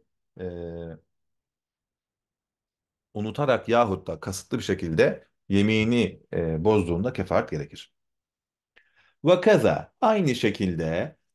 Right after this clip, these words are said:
لَوْ دَخَلَ بَعْدَ انْهِدَامِ الْحَمَّامِ وَاَشْبَاهِهِ. Yani bu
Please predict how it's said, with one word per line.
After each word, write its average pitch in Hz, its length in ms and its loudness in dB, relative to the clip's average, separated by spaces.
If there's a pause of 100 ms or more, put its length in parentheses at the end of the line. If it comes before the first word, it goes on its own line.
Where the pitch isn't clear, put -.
لَوْ 151 380 4
دَخَلَ 151 800 2
بَعْدَ 135 440 2
انْهِدَامِ 113 920 0
الْحَمَّامِ 107 840 -4 (500)
وَاَشْبَاهِهِ. 123 1040 -2 (220)
Yani 117 360 2
bu 143 340 0